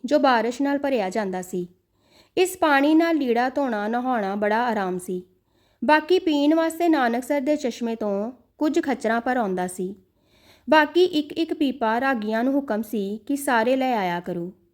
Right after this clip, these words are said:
ਸੋ ਰਾਗੀ ਇਸ ਤਰ੍ਹਾਂ ਲਿਆਇਆ ਕਰਦੇ ਸਨ। ਅੰਮ੍ਰਿਤ ਵੇਲੇ ਇੱਕ ਵਜੇ ਉੱਠ ਕੇ ਇੱਕ ਸਿੰਘ ਨੇ ਗੈਸ ਫੜਾ ਲੈਣਾ ਤੇ ਗੈਸ ਨੂੰ ਰਸਤੇ ਤੋਂ ਸਾਈਡ ਵਿੱਚ ਪਾਸੇ ਰੱਖਣਾ ਤੇ ਸਾਰਿਆਂ ਦੇ ਵਿਚਾਲੇ ਰਹਿਣਾ,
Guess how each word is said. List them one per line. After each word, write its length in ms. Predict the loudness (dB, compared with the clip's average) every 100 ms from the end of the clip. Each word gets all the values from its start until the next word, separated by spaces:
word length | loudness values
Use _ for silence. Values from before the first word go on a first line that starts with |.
| _ _ _ _
ਸੋ 200 | 0 2
ਰਾਗੀ 420 | 4 2 0 0
ਇਸ 80 | -2
ਤਰ੍ਹਾਂ 240 | 0 0 2
ਲਿਆਇਆ 360 | 2 2 -2
ਕਰਦੇ 320 | -2 -4 -4
ਸਨ। 320 | -6 -6 -8 -10 _ _ _ _ _ 0
ਅੰਮ੍ਰਿਤ 400 | 4 6 4 2
ਵੇਲੇ 320 | 2 4 2
ਇੱਕ 260 | 0 -2 0
ਵਜੇ 260 | 0 2 0
ਉੱਠ 200 | 0 -4
ਕੇ 240 | -2 -2
ਇੱਕ 240 | -2 -4
ਸਿੰਘ 280 | -2 2 4
ਨੇ 120 | 2
ਗੈਸ 340 | 2 0 -2 -4
ਫੜਾ 260 | -2 0
ਲੈਣਾ 400 | -2 -4 -4 -8 -12 _ -2
ਤੇ 100 | 2
ਗੈਸ 420 | 4 4 2 0
ਨੂੰ 140 | 2
ਰਸਤੇ 340 | 0 -2 -4 -2
ਤੋਂ 100 | -2
ਸਾਈਡ 340 | -2 -2 -2
ਵਿੱਚ 200 | -4 -4
ਪਾਸੇ 400 | -4 -4 -2 -2
ਰੱਖਣਾ 460 | -2 -4 -4 -6 -8 _ _ _ _ _ _ 0
ਤੇ 120 | 0
ਸਾਰਿਆਂ 560 | 4 4 4 4 2
ਦੇ 120 | 2 0
ਵਿਚਾਲੇ 480 | 0 0 0 -2
ਰਹਿਣਾ, 340 | -4 -4 -6